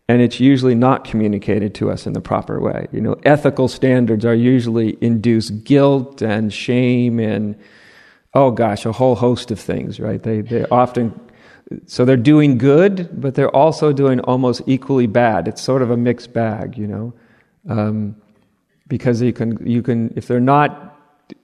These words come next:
given to you in the right way, if you don't understand them correctly, they actually can create divisiveness. They create a division within you, right? So you have the person you imagine you should be,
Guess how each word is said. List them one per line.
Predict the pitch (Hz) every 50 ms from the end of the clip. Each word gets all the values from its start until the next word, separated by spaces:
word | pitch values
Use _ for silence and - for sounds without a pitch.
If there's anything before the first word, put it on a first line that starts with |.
| _ - 110
given | 104 139 147 143 156 147
to | - - 147
you | 135 131 135
in | 131 123
the | 120
right | 117 120 120 120 113 -
way, | 110 117 120 120 120
if | 117 113
you | - 117
don't | 127 123 117
understand | 117 117 113 110 107 - - 123 120 120 123
them | 123 117 113
correctly, | 110 - - 113 113 110 - - 113 110
they | 113 117 120
actually | 123 127 127 - - 127 117
can | - - 117 107
create | - - - - 120 117 120 120 135 - -
divisiveness. | 110 117 110 120 151 156 151 117 - 101 95 104 - - - - _ _ _
They | - 110 107 107 - - _ _ - - _
create | _ - - - 131 135 135
a | 127
division | 120 113 117 107 113 131 117 113 120 113
within | 104 101 - 107 101 104
you, | 95 101 101 - 104 113 - _ _ _ _ _ _ _ _ _ _ _ _ _ _ _ _ _ _ _ _ _ _ _ _ _ -
right? | 117 117 120 117 _ _ _ _ _ _ _ _ _ _ _ _ _
So | - - -
you | 117 117 113
have | 120 131 123 113
the | 113
person | - - 127 120 - - 120 120
you | 123 120 120
imagine | 113 113 110 113 113 117 117 113
you | 107 107 104
should | - - - 165 180 175
be, | 170 190 202 208 214 220 208 -